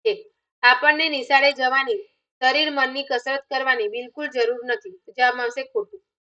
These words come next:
બે, આપણે લાઇબ્રેરીમાં જઈ પુસ્તકનું નામ બોલીએ તો થોડીક મિનિટોમાં પુસ્તક આપણને મળી જાય છે, તો જવાબમાં આવશે સાચું. ત્રણ, આપણે આપણી પ્રવૃત્તિની પસંદગી માટે બહુ કાળજી રાખવાની જરૂર નથી, તો જવાબમાં આવશે ખોટું.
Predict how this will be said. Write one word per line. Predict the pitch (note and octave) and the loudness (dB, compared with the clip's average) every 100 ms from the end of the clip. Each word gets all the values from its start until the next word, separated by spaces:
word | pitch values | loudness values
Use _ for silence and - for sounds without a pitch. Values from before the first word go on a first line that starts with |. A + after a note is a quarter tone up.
| _ _ | _ _
બે, | G#3 C#3+ - _ _ _ - | -6 -6 -14 _ _ _ 2
આપણે | B3 B3+ D#4+ | 2 2 0
લાઇબ્રેરીમાં | D#4 C4 B3 C4+ C#4+ D4 D#4 D4 | 4 2 2 0 -2 0 -2 0
જઈ | C4 G#3+ A3 | 0 0 -2
પુસ્તકનું | A#3+ C#4+ C4+ D4 C4 | -6 -4 -4 -4 0
નામ | B3 C4 | 2 2
બોલીએ | C4 B3+ C4 G3+ - _ _ C#4+ | -2 -2 0 0 -2 _ _ -12
તો | |
થોડીક | C#4 - C4 C#4 C#4 | -12 -6 -4 -2 -4
મિનિટોમાં | C4+ C4 C4 C#4 C#4 | -6 -6 -6 -6 -6
પુસ્તક | - A#3+ - C4+ B3+ | -6 -10 -10 -4 2
આપણને | A3 - B3+ C4 C#4+ | 2 2 -4 -2 -2
મળી | B3 A3 A#3 | -2 -2 0
જાય | A3 G#3 | 2 0
છે, | G4 F4 | -2 -12
તો | - | -6
જવાબમાં | A#3+ B3 B3 A#3+ | 6 6 6 0
આવશે | A#3+ | -2
સાચું. | B3+ A#3 - - _ _ _ _ _ | -4 -4 -4 -10 _ _ _ _ _
ત્રણ, | A#3 F#3+ - _ _ _ - | -2 -2 -4 _ _ _ 4
આપણે | B3 B3 D#4+ D#4 | 4 6 4 4
આપણી | C#4+ D4+ | 2 -2
પ્રવૃત્તિની | D4 B3 B3 C4+ C4+ C#4 | -2 -4 -4 -8 -8 0
પસંદગી | A#3 A#3+ B3 B3 C4+ | 0 0 -4 -6 0
માટે | C4 C4 G#3 - _ _ - | 0 2 -2 -4 _ _ -2
બહુ | B3 C#4+ | -2 0
કાળજી | F#4+ A3+ G#3 B3+ | 2 2 2 2
રાખવાની | B3 A3 A#3 A#3+ | 0 2 0 0
જરૂર | G#3+ G#3 A#3 A3+ | -2 -4 -4 -8
નથી, | G#3 - - _ _ _ | -10 -12 -20 _ _ _
તો | A#3 | -4
જવાબમાં | C4 C4 B3+ B3 | 4 4 4 0
આવશે | A#3+ C4+ | -2 -6
ખોટું. | B3+ G#3+ - | -6 -6 -6